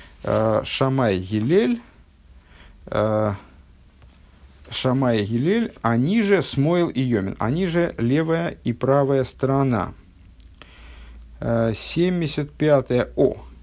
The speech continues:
кстати говоря, замечательно, э, как, <laughs> как раз по поводу этого. Э, семьдесят пятая сноска. "Ваатам шимагдим Шамай ле Гилель". А то, что это слово, оно ставит вперёд Шамая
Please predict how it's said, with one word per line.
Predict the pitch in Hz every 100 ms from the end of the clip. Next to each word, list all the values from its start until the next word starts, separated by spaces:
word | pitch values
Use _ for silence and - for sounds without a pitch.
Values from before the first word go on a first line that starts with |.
| -
кстати | - - - -
говоря, | - 110 107 101 92
замечательно, | 98 113 123 104 - - - - - - -
э, | 107 107 107 104
как, | 113 -
<laughs> | 143 117
как | 135
раз | 123
по | -
поводу | 120 117 113
этого. | 107 104 - - - - -
Э, | - 113 110 113 113 110
семьдесят | - 156 139
пятая | - 131 131
сноска. | - 131 - - -
"Ваатам | - 131 143 139 220 240 185
шимагдим | - 135 151 175 123 120
Шамай | 110 - 127 139 131
ле | 110 110
Гилель". | 98 87 95 139 170 - - - - - -
А | 117
то, | 113 208 233
что | - 165 151
это | 160 175 175 120
слово, | - 139 165 110 104 - -
оно | 127 123 117
ставит | - 156 131 104
вперёд | - - 127 131 113 - - -
Шамая | - - 120 113 87 85